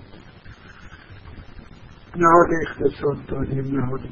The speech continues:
بهداشت داریم، نهادهای شهرداری داریم، نمی‌دونم، آموزش پرورش داریم.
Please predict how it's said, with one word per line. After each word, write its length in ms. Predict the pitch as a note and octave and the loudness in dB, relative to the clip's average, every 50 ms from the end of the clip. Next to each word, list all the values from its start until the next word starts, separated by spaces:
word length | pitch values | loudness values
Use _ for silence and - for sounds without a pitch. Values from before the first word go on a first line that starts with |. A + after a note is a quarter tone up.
| - | -4
بهداشت 720 | C3+ B2+ A2+ - - - - B2+ - - - - - - A2+ | -4 -4 -4 -6 -14 -12 -8 -6 -6 -6 -8 -10 -14 -8 -6
داریم، 500 | G#2+ - A#2 B2 B2+ C3 A#2+ B2+ B2+ - - | -4 -4 -4 -4 -2 4 4 6 6 4 2
نهادهای 1000 | - A#2 - B2+ B2+ B2 A2 - - - G#2+ G#2 B2+ B2+ C3 C3 C3 B2 A2+ - - - - - - - - - - - - - - - - - - | -2 -6 -6 -6 -6 -8 -8 -10 -12 -4 0 0 2 2 4 2 2 0 0 -8 -12 -18 -16 -18 -18 -18 -16 -18 -16 -16 -16 -16 -14 -14 -12 -4 0
شهرداری 800 | - C3+ B2+ B2 - - - - - - B2+ B2 A#2+ B2 A#2+ | 2 2 2 2 0 -4 -8 -6 -2 -2 -2 0 -2 -4 -4
داریم، 580 | - B2+ B2 B2 A#2+ A#2+ B2+ B2+ B2 B2 B2 B2 | -4 -2 -2 -2 0 0 -2 -2 0 0 0 0
نمی‌دونم، 880 | B2+ B2+ B2 B2+ B2 B2 - - - B2+ B2+ B2 - - B2 A#2+ - B2+ - - - - | 0 2 2 2 0 0 -2 -4 -8 -2 0 0 0 0 -2 -8 -8 -8 -10 -10 -2 0
آموزش 540 | D3+ C#3+ C#3 C3+ C3 - C3+ B2+ - - - | 2 4 4 4 2 2 -4 -6 -6 -10 -10
پرورش 600 | - - B2 B2+ B2 B2 B2 B2 B2 - - - - | -8 -4 -4 -4 -2 -2 -2 -2 -2 -2 -6 -10 -10
داریم. 180 | C3 B2+ B2 | -10 -10 -8